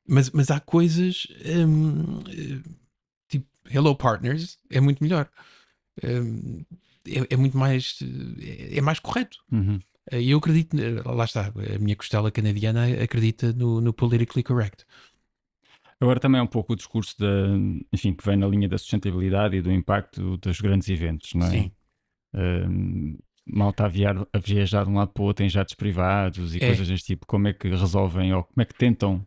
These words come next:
Speaker 1: Bem, nós aí temos, lá está, tem-, temos um problema enorme, porque eu já fiz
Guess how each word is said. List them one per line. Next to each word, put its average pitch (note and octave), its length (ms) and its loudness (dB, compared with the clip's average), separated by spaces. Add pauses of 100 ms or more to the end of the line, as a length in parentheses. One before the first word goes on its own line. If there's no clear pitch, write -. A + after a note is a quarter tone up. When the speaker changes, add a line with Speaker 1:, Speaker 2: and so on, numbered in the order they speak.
Speaker 1:
Bem, A#2+ 240 -2
nós C3 180 -2
aí C3 100 0
temos, C3 300 -2 (160)
lá A#2 180 -4
está, G2+ 200 -6
tem-, G#2 180 -4
temos G2+ 280 -2
um G2+ 80 0
problema G#2+ 340 2
enorme, A#2+ 500 2 (120)
porque G#2+ 920 -4
eu G#2+ 160 4
já G#2+ 180 4
fiz A2 640 0